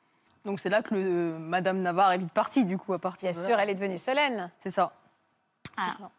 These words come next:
Speaker 3: donc je l'ai eu, euh, presque
Speaker 2: Et
Speaker 3: tous
Speaker 2: alors,
Speaker 3: les jours à
Speaker 2: c'était
Speaker 3: la
Speaker 2: quoi
Speaker 3: maison.
Speaker 2: votre lien, alors ? Comment on aurait pu le décrire à ce moment-là ? Grande sœur ?
Speaker 3: Ouais, j'étais sa grande sœur, oui.
Speaker 1: Oui, au fil, au fil, euh, au fil du temps, oui, effectivement, c'est devenu comme une gr-, comme une grande sœur. La grande sœur que je n'avais pas eue, l'exemple, euh,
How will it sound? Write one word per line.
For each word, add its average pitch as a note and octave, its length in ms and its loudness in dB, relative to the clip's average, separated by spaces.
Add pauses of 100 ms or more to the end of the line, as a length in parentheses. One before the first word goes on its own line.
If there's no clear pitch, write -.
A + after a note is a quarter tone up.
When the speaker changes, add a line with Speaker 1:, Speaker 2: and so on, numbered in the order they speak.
Speaker 3:
donc G#3+ 240 0
je G#3+ 120 0
l'ai G3+ 100 6
eu, G#3+ 200 4
euh, G#3+ 80 4
presque A3 300 -6
Speaker 2:
Et A3 40 6
Speaker 3:
tous A3 60 8
Speaker 2:
alors, A#3 160 6
Speaker 3:
les A3 60 -4
jours A#3 120 2
à A3 40 4
Speaker 2:
c'était A3 140 2
Speaker 3:
la G#3+ 80 -4
Speaker 2:
quoi A#3 160 8
Speaker 3:
maison. A3 100 6
Speaker 2:
votre G3+ 280 0
lien, F#3+ 280 0
alors ? F3 280 2
Comment G3+ 200 -2
on G#3 60 -2
aurait G3 160 2
pu - 120 -12
le F#3 60 -6
décrire G3 380 -2
à F3+ 60 0
ce - 140 -10
moment-là ? F3 400 -2 (1120)
Grande A#3 200 4
sœur ? E4+ 280 6 (140)
Speaker 3:
Ouais, G#3+ 140 4 (120)
j'étais G#3+ 240 -4
sa G#3+ 140 2
grande F#3+ 260 -4
sœur, F3 380 -4
oui. - 0 - (140)
Speaker 1:
Oui, A#3+ 40 4
au G3+ 80 4
fil, G3 320 0
au F#3+ 120 0
fil, F#3 220 -4
euh, E3+ 220 0
au E3 40 -6
fil E3+ 140 -10
du D#3 80 -10
temps, A3 160 0
oui, F#3 120 -4
effectivement, G3+ 440 -6
c'est - 140 -10
devenu F3 240 -6
comme F3 220 -2
une E3 60 -2
gr-, E3 140 -4
comme F3 140 2
une F3 60 2
grande E3 180 2
sœur. F3 320 -2
La E3+ 120 2
grande F#3 180 4
sœur A3 160 4
que A3+ 100 2
je F3+ 80 0
n'avais F3+ 180 4
pas F3+ 200 4
eue, A3+ 280 4
l'exemple, F#3+ 460 2
euh, D#3 320 -2